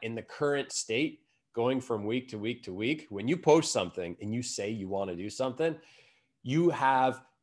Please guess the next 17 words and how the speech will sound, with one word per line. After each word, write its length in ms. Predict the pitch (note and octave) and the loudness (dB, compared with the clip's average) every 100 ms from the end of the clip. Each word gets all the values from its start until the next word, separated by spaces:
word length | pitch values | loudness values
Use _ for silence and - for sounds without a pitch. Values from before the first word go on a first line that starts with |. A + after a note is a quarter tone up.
| _ | _
and 160 | A#2+ G#2+ | -2 0
scientific 580 | - A2 G2 G#2+ F2+ F2 | 0 0 0 -2 -6 -4
studies 320 | - F#2 E2 | -2 -2 -4
proven, 440 | - G2 F2+ F2+ - _ - | -4 -4 -4 -8 -12 _ -12
have 220 | - F#2 - | -6 -6 -4
proven 280 | A2 F2+ | -4 -4
this 200 | F2 F2 - | -4 -6 -4
over 220 | G2+ F#2+ | -4 -4
and 100 | F#2 | -2
over 140 | F#2 | -2
and 80 | F2+ | -2
over, 180 | F#2 F2 | -2 -2
you 200 | G2 D3 | 0 2
have 220 | C#3 B2+ | 4 4
a 60 | A#2+ | 4
greater 540 | - A2+ B2+ C#3+ C#3 | 0 0 2 2 2
likelihood 640 | A#2 B2+ B2+ A2+ F#2+ A2 | 2 0 -2 -8 -6 -6